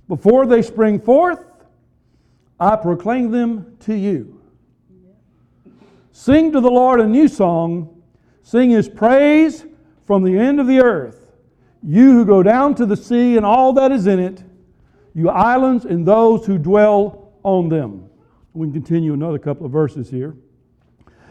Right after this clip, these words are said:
Let the wilderness and its cities lift up their voices. The settlements where Kedar, uh, Kedar, Kedar inhabits,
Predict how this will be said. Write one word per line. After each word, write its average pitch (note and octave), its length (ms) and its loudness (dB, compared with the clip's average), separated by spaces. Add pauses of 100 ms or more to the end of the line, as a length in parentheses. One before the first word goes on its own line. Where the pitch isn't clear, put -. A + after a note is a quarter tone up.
Let A#3 240 2
the A#3 80 -2
wilderness C4+ 560 2
and A3 100 -4
its G3 160 -6
cities A#3+ 380 0
lift G#3+ 280 2
up A3+ 180 0
their F#3 140 0
voices. B3 600 -2 (400)
The F3 80 -4
settlements B3+ 640 0 (200)
where B3 220 -2
Kedar, - 360 -6 (440)
uh, D#3 200 -6
Kedar, A#3 680 -2 (320)
Kedar A#3+ 540 2
inhabits, A#3 680 -2